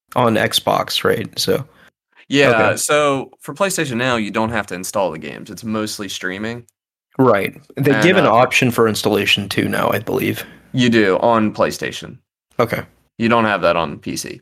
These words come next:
Speaker 1: That makes sense, right.
Speaker 2: Yeah. 'Cause, uh, yeah. Um, whereas Xbox Game Pass started as downloadable games,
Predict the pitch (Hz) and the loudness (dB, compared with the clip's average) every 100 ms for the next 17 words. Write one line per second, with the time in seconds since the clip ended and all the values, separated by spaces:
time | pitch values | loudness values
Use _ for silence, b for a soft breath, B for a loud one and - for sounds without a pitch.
0 | _ - 110 101 - - - - 95 - | _ -2 0 0 -2 -2 -6 -4 -4 -4
1 | _ B B - 107 - - b b b | _ B B -4 -2 -2 -6 b b b
2 | _ _ 113 104 92 82 - 73 - _ | _ _ -2 2 2 0 -2 -6 -8 _
3 | _ _ _ _ _ _ _ 110 113 110 | _ _ _ _ _ _ _ -2 2 2
4 | 107 101 95 110 _ _ _ _ _ _ | 2 0 -4 -10 _ _ _ _ _ _
5 | 117 120 117 113 120 - 104 - 139 208 | -2 2 4 2 0 0 -2 0 0 0
6 | 160 95 - - 120 160 110 85 80 - | 0 -2 -2 -2 0 2 0 -2 -6 -2
7 | 95 90 87 - - 107 101 95 87 80 | 0 0 -2 -8 -4 -2 0 -2 -2 -4
8 | 73 95 90 80 80 - | -2 0 0 -4 -6 -8